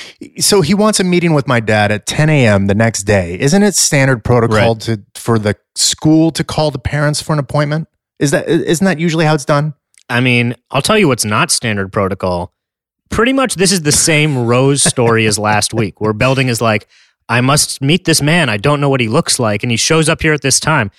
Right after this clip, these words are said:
Speaker 2: Belding has a real, like, kink for, <laughs> like, encounters where you don't know the person by face, but they must arrive at this time. It's, uh, insane is the word I would <laughs> use.
Speaker 1: It's, it's odd that Belding has known me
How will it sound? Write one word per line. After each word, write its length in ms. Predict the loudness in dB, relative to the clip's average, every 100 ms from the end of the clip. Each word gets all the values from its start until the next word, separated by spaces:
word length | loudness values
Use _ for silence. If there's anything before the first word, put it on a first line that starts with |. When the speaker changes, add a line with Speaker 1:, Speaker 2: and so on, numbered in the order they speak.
| _ -4
Speaker 2:
Belding 280 | 0 2 2
has 120 | 2
a 80 | 4
real, 260 | 4 2
like, 300 | 2 0 -4 _ _
kink 320 | -2 -2 -2
for, 240 | -6 -6 -4
<laughs> 160 | -2 -4
like, 220 | -4 -6 -6 -6 -6 -2
encounters 640 | -2 0 0 2 2 2
where 120 | 0
you 120 | 0 -2
don't 280 | 0 0
know 180 | 2 0
the 80 | 0
person 360 | -2 -2 -2 -2
by 140 | -2
face, 360 | 0 -2 -2 -4
but 140 | -4
they 100 | -2
must 320 | -2 -2 -4
arrive 400 | -4 0 0 -2
at 80 | -6
this 160 | -6 -4
time. 300 | -2 -4 -4
It's, 200 | -6 -8 _ _ _ _ -6
uh, 340 | -2 -2 -2 -2
insane 440 | -2 0 -2 -4 -12 -20 -14
is 160 | -8 -4
the 80 | -2
word 160 | 0
I 80 | 0
would 120 | -2
<laughs> 80 | -4
use. 60 | -2
Speaker 1:
It's, 440 | -4 -2 -2 -2 -6 _ -6
it's 200 | -2 -2
odd 340 | 0 0 0
that 240 | 0 -2 -4 _ -20 -20 _ -2
Belding 300 | 0 0 -2
has 140 | -4
known 240 | -2 -2 -2
me 360 | -4 -4 -6